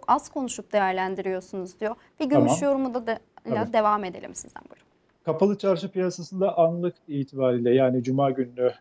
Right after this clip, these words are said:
Speaker 2: piyasalar bin yüz otuz, bin yüz otuz iki lira seviyesinden kapattı. Yani ekran fiyatlarıyla serbest piyasa arasında yirmi lira bir fark var.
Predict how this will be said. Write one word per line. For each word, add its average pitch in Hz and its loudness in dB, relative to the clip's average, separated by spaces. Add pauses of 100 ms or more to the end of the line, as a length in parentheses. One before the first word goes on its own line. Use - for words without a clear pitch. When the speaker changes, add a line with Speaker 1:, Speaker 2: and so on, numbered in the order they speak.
(160)
Speaker 2:
piyasalar 123 2
bin 123 2
yüz 120 4
otuz, 127 -2
bin 117 6
yüz 120 6
otuz 113 2
iki 120 4
lira 113 10 (180)
seviyesinden 127 6
kapattı. 120 4
Yani 120 2
ekran 135 2
fiyatlarıyla 117 0 (320)
serbest 127 4
piyasa 120 2
arasında 135 2
yirmi 127 8
lira 107 4 (100)
bir 117 -8
fark 110 -6
var. 95 -6